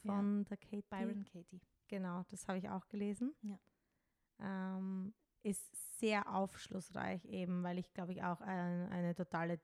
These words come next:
Speaker 2: Realitätsverweigerin bin.
Speaker 1: Richtig, genau.
Speaker 2: Und das ist aber das, genau das, was du dich am Erwachsenwerden stellen musst.
Speaker 1: Richtig. Und sie sagt ja so schön, diesen Streit verlierst du jedes Mal,
Speaker 2: Ja.
Speaker 1: <laughs> wenn du gegen die Realität streitest.
Speaker 2: Ja.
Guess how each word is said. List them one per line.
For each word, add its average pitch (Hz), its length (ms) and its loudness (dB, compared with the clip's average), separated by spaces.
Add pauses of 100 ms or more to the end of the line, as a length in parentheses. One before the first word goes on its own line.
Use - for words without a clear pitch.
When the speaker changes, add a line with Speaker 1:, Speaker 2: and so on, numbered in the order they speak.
(180)
Speaker 2:
Realitätsverweigerin 180 1080 4
bin. 175 200 0 (180)
Speaker 1:
Richtig, 262 340 -10
genau. 214 220 -8 (220)
Speaker 2:
Und 208 180 4
das 208 160 2
ist 214 140 0
aber 208 180 2
das, 208 300 0
genau 247 460 8
das, 240 280 2
was 208 140 -6
du 190 80 -14
dich 202 280 -4
am 196 140 8
Erwachsenwerden 190 760 4
stellen 202 440 6
musst. 226 380 6
Speaker 1:
Richtig. 185 420 -4
Und 220 120 0
sie 220 80 0
sagt 226 240 -6
ja 202 80 -4
so 202 100 -8
schön, 196 400 -8
diesen 220 260 -6
Streit - 360 -10
verlierst 202 380 -6
du 208 40 -4
jedes 208 360 -6
Mal, 185 240 -6 (420)
Speaker 2:
Ja. 214 300 2 (160)
Speaker 1:
<laughs> - 420 0
wenn 269 140 4
du 208 160 -4
gegen 185 220 -6
die 196 100 -2
Realität 175 520 -10
streitest. - 420 -14
Speaker 2:
Ja. 202 180 -6